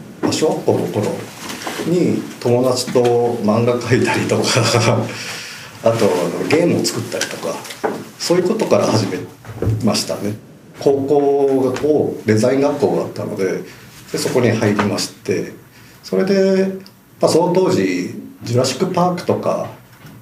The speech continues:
Speaker 2: ターミネーターツーとかですかね、あれが公開されたちょうど時期で、まあ、学校でもそういうキャドとかそういったシージーにつながるような <laughs> ものがあったので、それでちょっと放課後とか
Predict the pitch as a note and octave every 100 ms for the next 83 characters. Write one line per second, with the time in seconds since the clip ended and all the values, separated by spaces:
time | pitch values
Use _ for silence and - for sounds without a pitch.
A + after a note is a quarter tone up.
0 | - A2 - A#2+ D3 E3+ E3+ - - -
1 | G2+ - E2 - - F#2+ - A2 A2+ D3
2 | C3 C#3+ D3+ D3 D3 C3+ B2+ C3 B2+ A2+
3 | A#2 A#2 A#2+ B2 B2 B2 A#2+ A2+ C#3+ C#3+
4 | C#3+ C3 C3+ G2 F2+ F2 E2+ A2+ A2 -
5 | - - - E3+ A#2+ A2+ A2 C#3+ C3 -
6 | G2+ F#2+ F#2 G#2 A2+ - - F#2 F#2 F2+
7 | - F#2+ F2+ - - - - - B2 B2
8 | B2+ - G2 F#2+ F#2+ G#2 G2+ G2+ A2 G#2+
9 | - - - - - - A#2+ A#2 A#2 G2+
10 | - - F#2 - F#2+ F#2+ - - E3 E3+
11 | E3+ F3 - A2+ F#2+ - - A#2+ B2 C3
12 | A2+